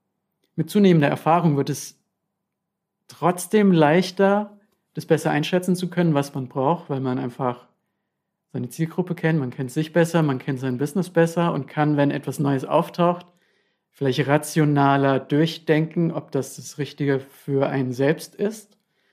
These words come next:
Ähm, weil dieses Fear of Missing Out, das ist etwas sehr, sehr Emotionales und emotional, also wenn, wenn man sehr emotional ist,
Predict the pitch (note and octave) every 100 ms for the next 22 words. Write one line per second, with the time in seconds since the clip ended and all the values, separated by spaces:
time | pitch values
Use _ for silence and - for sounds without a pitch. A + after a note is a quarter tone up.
0 | _ _ _ _ _ D3 C#3 C3 C3+ C3+
1 | C3 - _ _ - C#3+ C#3 - F3+ E3+
2 | E3 E3 D#3 D3 C3 B2+ - E3 C#3+ A#2+
3 | D#3 D#3 D3+ D3 D3 - C#3 C#3+ C3+ A#2+
4 | B2+ C3 C3+ C3+ - C3 C3 C3+ D3 D#3
5 | - _ _ _ _ _ - C3+ C3 C#3
6 | C3 D#3 C#3 C3+ E3 F3 D#3+ - D#3 D3
7 | E3 E3+ E3 -